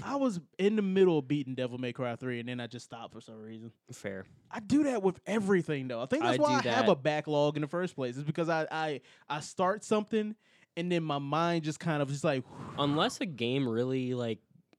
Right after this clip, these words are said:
Speaker 2: pulls me in with its story,
Speaker 1: Yeah.
Speaker 2: I always get bored with single-player games. <laughs>
Speaker 1: You
Speaker 2: And, like,
Speaker 1: know
Speaker 2: if it's open world, I just end up doing shit on the side. I never do the, the story most of the time.
Speaker 1: I was just thinking that, uh,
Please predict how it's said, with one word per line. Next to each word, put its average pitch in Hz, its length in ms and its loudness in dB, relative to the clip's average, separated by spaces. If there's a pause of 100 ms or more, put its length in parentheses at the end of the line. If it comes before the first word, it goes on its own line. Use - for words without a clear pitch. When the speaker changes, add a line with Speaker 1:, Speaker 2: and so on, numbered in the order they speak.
(160)
Speaker 2:
pulls 127 300 0
me 127 160 2
in 123 140 0
with 117 160 -4
its - 200 -6
story, 139 680 0
Speaker 1:
Yeah. 131 180 2
Speaker 2:
I 147 300 2
always 113 440 0
get 95 220 -6
bored 98 300 -4
with 92 100 -16
single-player 95 560 -6
games. 110 640 -6
<laughs> - 40 -20 (480)
Speaker 1:
You 160 100 4
Speaker 2:
And, 190 80 8
like, 180 160 8
Speaker 1:
know 175 40 4
Speaker 2:
if 170 100 2
it's 151 140 4
open 160 320 4
world, 139 340 6
I 120 120 2
just 131 180 -8
end 131 140 0
up 104 100 -4
doing 104 320 -4 (600)
shit 107 260 -12
on 95 120 -12
the 76 40 -14
side. 98 380 -6
I 117 100 2
never 101 240 -4
do 98 220 -8
the, 87 200 -8 (240)
the 92 280 -10
story 101 440 -6
most 85 300 -12
of - 80 -14
the - 80 -12
time. 95 300 -14
Speaker 1:
I 160 100 -2
was 160 220 -4
just 127 340 -8
thinking 113 460 -8 (180)
that, 120 240 -4
uh, 120 240 -4